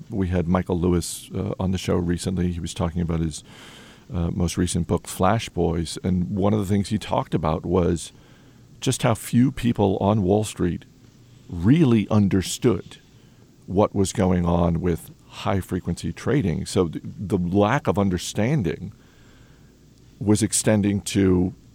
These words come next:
senior executives, uh, on Wall Street and presumably, uh,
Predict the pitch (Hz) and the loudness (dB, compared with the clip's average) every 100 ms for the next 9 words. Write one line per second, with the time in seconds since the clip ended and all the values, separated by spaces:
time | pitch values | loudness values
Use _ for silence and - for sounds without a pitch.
0 | - - - 113 120 123 107 90 80 117 | -16 -6 -2 0 2 2 2 2 0 0
1 | - 95 82 82 - - - 95 - 98 | 0 0 0 -2 -8 -10 -4 -2 2 2
2 | 92 87 98 120 - 104 101 92 131 107 | 4 2 0 -2 -4 -4 -2 0 0 0
3 | 87 90 92 104 92 90 | 0 -2 -2 -2 -2 -2